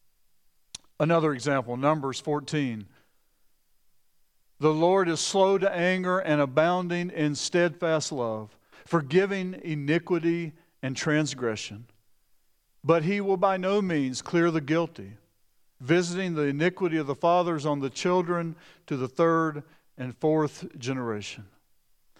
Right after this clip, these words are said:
This is an important example because it makes clear that God abounds in love. He abounds in love, but he's also just, beloved. And there are consequences for our sins.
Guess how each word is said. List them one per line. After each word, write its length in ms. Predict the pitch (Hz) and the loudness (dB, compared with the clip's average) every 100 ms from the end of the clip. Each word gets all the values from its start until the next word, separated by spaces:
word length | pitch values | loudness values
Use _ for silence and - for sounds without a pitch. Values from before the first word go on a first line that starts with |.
| - - - | -20 -12 0
This 220 | 190 202 | 0 2
is 140 | 180 | -2
an 100 | 185 | 0
important 580 | 175 151 190 196 196 180 | -2 -2 2 2 2 -2
example 600 | 160 131 156 160 156 139 | -4 -2 2 2 0 -4
because 400 | 135 139 156 135 | -4 -2 0 0
it 100 | 160 | -2
makes 440 | 151 160 185 185 - | 0 2 2 0 -12
clear 480 | - 190 185 170 | 0 2 4 2
that 220 | 143 160 143 | 0 -4 2
God 360 | 165 180 180 | 4 4 0
abounds 520 | 165 147 160 160 156 | -2 0 0 0 -4
in 120 | 147 139 | -6 -2
love. 440 | 131 120 107 101 - - | -2 -2 -4 -12 -18 -4
He 140 | 185 180 | 4 4
abounds 600 | 147 160 190 196 185 190 | 4 2 2 0 -2 -6
in 260 | 175 160 | -4 0
love, 360 | 156 170 175 147 | 4 6 4 2
but 140 | 156 | -2
he's 240 | 143 160 165 | -2 -4 -2
also 680 | 160 165 170 - 180 160 | 2 2 2 -2 0 -2
just, 760 | 131 110 156 147 123 - - - - | -4 -2 2 2 0 -8 -10 -16 -8
beloved. 420 | 120 117 117 131 - _ _ _ _ - | -4 -2 -2 -8 -16 _ _ _ _ -4
And 200 | 180 175 | 0 2
there 220 | 170 202 220 | 4 4 2
are 300 | 202 214 214 | 2 2 0
consequences 960 | - 202 214 - 170 160 151 - 147 | -2 -2 -2 -4 -4 -2 -2 -2 -6
for 220 | - 160 156 | -4 0 2
our 100 | 147 | 2
sins. 600 | - 190 170 123 - | -2 -2 -4 -8 -14